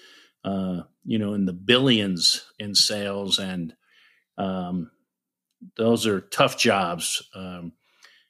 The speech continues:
you know, managing a board or multiple boards and, um, you know, always having other people to answer to, um,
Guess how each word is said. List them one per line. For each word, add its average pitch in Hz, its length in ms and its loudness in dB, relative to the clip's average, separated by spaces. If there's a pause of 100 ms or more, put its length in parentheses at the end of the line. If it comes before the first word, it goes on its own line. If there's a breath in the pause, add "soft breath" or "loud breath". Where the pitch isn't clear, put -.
(120 soft breath)
you 113 100 0
know, 101 140 -2
managing 110 500 4
a 104 40 -2
board 107 640 2 (500 soft breath)
or 104 220 -2
multiple 107 560 2
boards 101 720 0 (680 soft breath)
and, 101 400 -4
um, 92 420 -4 (180)
you 117 100 0
know, 107 100 -2
always 117 360 4
having 107 440 2
other 113 200 2
people 110 360 0
to 95 200 -6
answer 110 380 -2
to, 90 440 -6 (1120)
um, 87 300 -12